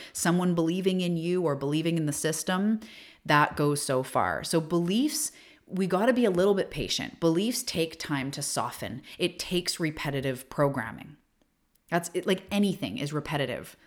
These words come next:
Learning to ride a bike, learning to walk, learning to write, learning to whatever, right? Everything. When you repeti-, repetitively expose yourself to it, you get better. So belief does take some time to shift.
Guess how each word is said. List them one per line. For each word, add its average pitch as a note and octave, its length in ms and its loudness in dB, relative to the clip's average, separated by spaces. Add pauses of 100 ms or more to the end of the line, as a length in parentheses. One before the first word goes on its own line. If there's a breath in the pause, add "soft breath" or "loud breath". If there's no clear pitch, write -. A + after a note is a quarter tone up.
(100)
Learning E3 260 2
to E3 80 -2
ride D#3+ 200 4
a E3 40 4
bike, D#3+ 300 2
learning C#3+ 260 2
to E3+ 80 -6
walk, D#3+ 300 4
learning D3 240 0
to E3+ 80 -2
write, D3+ 440 -2 (380 loud breath)
learning D#3 380 2
to D3+ 160 0 (160)
whatever, D3 640 0
right? C#3+ 260 2
Everything. F#3 640 0
When D#3+ 220 -4
you D#3 100 -2
repeti-, F3+ 540 0 (140)
repetitively D#3+ 1080 -2
expose D3+ 400 -2
yourself B2+ 360 -4
to C3+ 140 -6
it, C3+ 140 -4
you E3+ 140 -2
get A#2+ 200 -6
better. A#3+ 400 -4 (460 loud breath)
So - 160 4
belief G3+ 420 2
does B3 220 2
take - 240 -4
some G3+ 180 2
time D3 500 0
to D3 180 -2
shift. - 720 -2